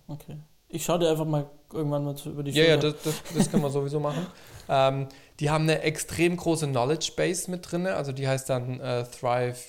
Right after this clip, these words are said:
Speaker 2: University oder sowas, wo sie extrem viel, äh, Tutorials haben, aber auch Tutorials für Marketing und solche Geschichten.
Speaker 1: Mhm.
Speaker 2: Also das ist nicht nur, wie baue ich meine
Speaker 1: Mhm.
Speaker 2: Webseite,
Speaker 1: Ja, wie mache ich's auch
Speaker 2: sondern auch,
Speaker 1: geschickt?
Speaker 2: ähm,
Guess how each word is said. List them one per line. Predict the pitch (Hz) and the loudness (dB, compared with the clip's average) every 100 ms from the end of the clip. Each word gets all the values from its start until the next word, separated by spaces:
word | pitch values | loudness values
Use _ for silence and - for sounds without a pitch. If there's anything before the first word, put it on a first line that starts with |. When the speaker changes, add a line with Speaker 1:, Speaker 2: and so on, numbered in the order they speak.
| 135 | -6
Speaker 2:
University | 123 120 143 190 - 190 | -2 -2 -2 -4 -6 -4
oder | 180 | -2
sowas, | 175 185 180 151 | 0 0 -2 -2
wo | |
sie | 135 147 | -4 -4
extrem | 135 - - 151 170 | -6 -6 -2 -2 -2
viel, | - 165 156 156 - - | -2 2 2 0 -14 -10
äh, | - 131 | -4 -2
Tutorials | 135 139 139 156 180 185 - | -2 0 2 4 2 -2 -2
haben, | 175 185 214 - - - - | -2 -2 -4 -10 -20 -20 -8
aber | 151 202 233 185 - | -2 2 2 2 2
auch | 127 170 - | 2 2 -2
Tutorials | - - - 165 180 170 160 170 - | -12 -8 -2 0 0 2 0 -2 -6
für | - 139 | -4 -2
Marketing | 127 170 208 170 151 | 0 -2 -4 -6 -6
und | 135 117 | -4 -4
solche | 113 113 | -6 -6
Geschichten. | 110 - 117 - 135 | -10 -12 -14 -10 -6
Speaker 1:
Mhm. | 127 | -4
Speaker 2:
Also | 139 | -2
das | 139 139 | -2 -2
ist | 139 | -2
nicht | 160 175 | -2 -2
nur, | 185 165 | -2 0
wie | 151 | 0
baue | 151 135 | 2 2
ich | 139 | 2
meine | 135 123 | -2 0
Speaker 1:
Mhm. | 151 | 2
Speaker 2:
Webseite, | 156 160 151 151 147 | 2 2 0 2 2
Speaker 1:
Ja, | 143 | 2
wie | 147 | 2
mache | 147 143 | 2 0
ich's | 143 | 2
auch | |
Speaker 2:
sondern | 147 160 160 | 2 2 2
auch, | 139 151 | 2 2
Speaker 1:
geschickt? | 196 - - - | 2 -2 -10 0
Speaker 2:
ähm, | 139 139 | 2 2